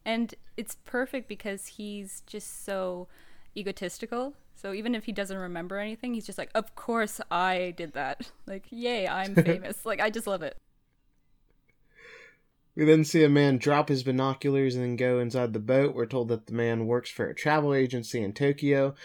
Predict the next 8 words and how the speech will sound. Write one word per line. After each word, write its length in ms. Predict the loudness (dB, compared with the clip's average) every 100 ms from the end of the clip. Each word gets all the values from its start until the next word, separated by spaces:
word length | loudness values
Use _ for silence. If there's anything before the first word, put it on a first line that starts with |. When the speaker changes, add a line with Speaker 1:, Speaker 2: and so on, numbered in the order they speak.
| -20 _
Speaker 2:
that 100 | -6
wants 260 | -4 -4 -6
to 80 | -8
start 340 | -4 -2 -2 -2
a 140 | -4
ghost 360 | 2 6 6 4
ship 340 | 2 0 -2
tour. 440 | 0 2 4 2